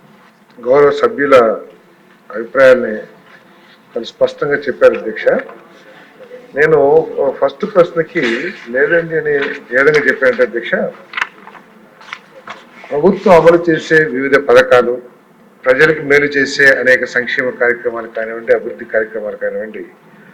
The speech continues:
ఐఎన్పిఆర్ రెండు రూపాయల్లో డిస్‌ప్లే, క్లాసిఫైడ్ అడ్వర్టైజ్‌మెంట్స్ రూపంలో, ఆ, పేపర్స్‌కి, వివిధ పేపర్లకి, టీవీలకి అడ్వర్టైజ్‌మెంట్ ఇస్తుంది అధ్యక్ష.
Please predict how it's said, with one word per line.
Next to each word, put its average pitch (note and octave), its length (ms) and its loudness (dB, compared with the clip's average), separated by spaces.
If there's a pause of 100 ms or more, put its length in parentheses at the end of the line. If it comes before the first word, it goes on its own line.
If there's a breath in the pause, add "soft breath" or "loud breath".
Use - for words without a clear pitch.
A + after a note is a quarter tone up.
(220 soft breath)
ఐఎన్పిఆర్ D#3 680 2
రెండు C#3 200 -2
రూపాయల్లో C#3+ 540 2 (140)
డిస్‌ప్లే, D3+ 520 2 (580)
క్లాసిఫైడ్ B2 640 2
అడ్వర్టైజ్‌మెంట్స్ B2 800 -6
రూపంలో, B2 580 2 (580 soft breath)
ఆ, A#2+ 200 -4 (120)
పేపర్స్‌కి, C#3 500 0
వివిధ C3 320 -4
పేపర్లకి, C3 840 0 (340)
టీవీలకి C3 680 -4
అడ్వర్టైజ్‌మెంట్ A#2+ 520 -2
ఇస్తుంది G2+ 260 -16
అధ్యక్ష. - 300 -16